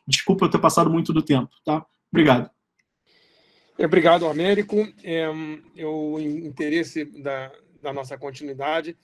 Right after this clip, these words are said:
Speaker 2: eu vou pedir que as perguntas do Américo fi-, fiquem pro final,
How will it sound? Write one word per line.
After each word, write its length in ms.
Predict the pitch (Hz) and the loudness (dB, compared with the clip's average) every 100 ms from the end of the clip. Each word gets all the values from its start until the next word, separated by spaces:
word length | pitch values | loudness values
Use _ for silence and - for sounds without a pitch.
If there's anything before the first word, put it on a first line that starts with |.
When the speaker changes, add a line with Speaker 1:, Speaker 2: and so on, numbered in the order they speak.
| _ | _
Speaker 2:
eu 80 | - | -8
vou 120 | 156 | -8
pedir 240 | 156 143 170 | -8 -6 -6
que 100 | 165 | -6
as 100 | 127 | -6
perguntas 480 | 156 139 165 160 | -6 -4 -6 -4
do 120 | 143 143 | -4 -4
Américo 440 | 143 156 160 160 | -2 -2 -2 -6
fi-, 140 | 131 - _ | -16 -20 _
fiquem 360 | - - - 160 | -10 -6 -4 -4
pro 120 | 160 | -6
final, 460 | 135 156 131 139 | -8 -6 -4 -4